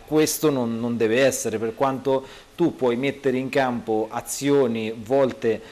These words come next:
a, mm, diciamo, a, a, a garantire, a migliorare, a, o comunque a garantire la sopravvivenza di una, non puoi compromettere in alcun modo, eh, i risultati delle altre, ecco.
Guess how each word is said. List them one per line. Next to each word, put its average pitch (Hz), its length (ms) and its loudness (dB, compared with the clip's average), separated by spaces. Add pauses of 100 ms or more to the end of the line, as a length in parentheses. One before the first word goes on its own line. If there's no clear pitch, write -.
(160)
a, 107 840 -2
mm, 104 800 -8
diciamo, 117 440 -4
a, 139 80 -4
a, 123 300 -2
a 123 80 -2
garantire, 135 600 2
a 123 60 2
migliorare, 127 840 2
a, 113 180 0
o 131 280 2
comunque 143 320 -4
a 117 40 -2
garantire 143 440 0
la 117 100 0
sopravvivenza 127 640 -2
di 139 120 0
una, 151 180 0
non 131 340 -4
puoi 139 400 2 (380)
compromettere 147 880 2
in 131 80 0
alcun 135 380 -4
modo, 107 1120 0 (300)
eh, 101 760 -10
i 117 60 -6
risultati 123 460 -2
delle 113 240 -2
altre, 101 400 -4
ecco. - 220 -12